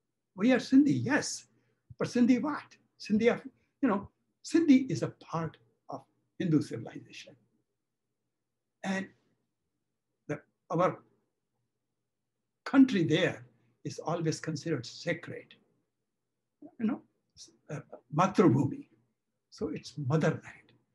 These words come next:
So motherland is always connected with the person's civilization.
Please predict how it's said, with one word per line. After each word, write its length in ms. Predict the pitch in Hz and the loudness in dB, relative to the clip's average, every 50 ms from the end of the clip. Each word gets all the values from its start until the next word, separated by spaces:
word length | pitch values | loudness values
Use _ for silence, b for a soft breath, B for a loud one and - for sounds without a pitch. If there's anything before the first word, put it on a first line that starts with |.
| _ _ _ _ _ _ _ _ _ _ | _ _ _ _ _ _ _ _ _ _
So 160 | _ 147 123 120 | _ -8 -6 -4
motherland 720 | 143 208 226 269 262 226 226 233 214 202 208 208 214 - - _ | -4 0 0 0 0 0 0 -2 0 -2 -2 -4 -6 -10 -14 _
is 220 | 180 156 - - - - | -4 -4 -4 -4 -10 -18
always 380 | - - 214 202 - 160 - | -18 -16 -16 -14 -12 -14 -14
connected 540 | - - 165 139 160 160 - - 147 143 135 - | -12 -10 -8 -8 -8 -10 -8 -10 -10 -10 -10 -12
with 140 | - - - | -18 -20 -20
the 80 | - - _ _ _ _ _ | -20 -20 _ _ _ _ _
person's 400 | - - - - 165 147 - - | -12 -12 -12 -10 -10 -10 -10 -12
civilization. 720 | - - 147 139 139 127 110 - - - - - - - | -10 -10 -8 -4 -4 -4 -6 -6 -10 -14 -16 -16 -18 -20